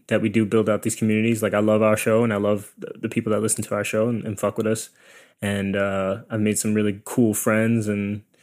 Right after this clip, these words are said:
and really like-minded people. So as long as we tend to, like, you know, carve out those spaces and,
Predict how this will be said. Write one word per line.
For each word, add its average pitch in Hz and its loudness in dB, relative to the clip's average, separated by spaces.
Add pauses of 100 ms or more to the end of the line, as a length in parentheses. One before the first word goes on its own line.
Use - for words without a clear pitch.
(300)
and 101 -2
really 110 4
like-minded 107 2
people. 107 -2
So 104 -4 (480)
as 104 0
long 135 4
as 127 2
we 120 4 (200)
tend 120 4
to, 120 2
like, 110 2
you 127 0
know, 101 -2 (300)
carve 113 2
out 107 2
those 113 0
spaces 113 2
and, 101 -4